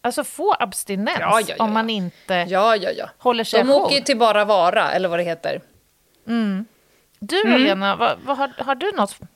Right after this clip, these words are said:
Speaker 1: på
Speaker 2: Nej,
Speaker 1: din
Speaker 2: men alltså,
Speaker 1: lista?
Speaker 2: när jag funderade på det här, eh, att vi skulle ha det här avslutet, så började jag fundera och tänkte så här, jag vet inte, men när jag börjar klura på det, fan, jag är beroende av mycket faktiskt.
Speaker 1: Ja,
Speaker 2: Och jag
Speaker 1: du
Speaker 2: blev lite störd av det.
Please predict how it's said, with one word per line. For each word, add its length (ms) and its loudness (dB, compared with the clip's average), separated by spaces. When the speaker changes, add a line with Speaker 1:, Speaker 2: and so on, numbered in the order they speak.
Speaker 1:
på 420 -4
Speaker 2:
Nej, 60 2
Speaker 1:
din 20 0
Speaker 2:
men 140 2
alltså, 160 0
Speaker 1:
lista? 100 0
Speaker 2:
när 80 4
jag 100 0
funderade 380 2
på 120 0
det 80 6
här, 400 2
eh, 280 4
att 100 -4
vi 60 -8
skulle 220 -2
ha 100 6
det 60 6
här 160 6
avslutet, 440 -2
så 80 -8
började 140 2
jag 80 0
fundera 220 2
och 60 0
tänkte 260 -6
så 80 -6
här, 320 2
jag 160 -12
vet 320 -10
inte, 220 -4
men 160 -4
när 80 -4
jag 140 -2
börjar 340 2
klura 420 0
på 160 -6
det, 60 -6
fan, 300 -2
jag 160 4
är 40 0
beroende 600 2
av 240 2
mycket 580 0
faktiskt. 600 -8
Speaker 1:
Ja, 160 4
Speaker 2:
Och 60 4
jag 80 4
Speaker 1:
du 40 -2
Speaker 2:
blev 120 2
lite 220 -2
störd 540 2
av 180 2
det. 240 0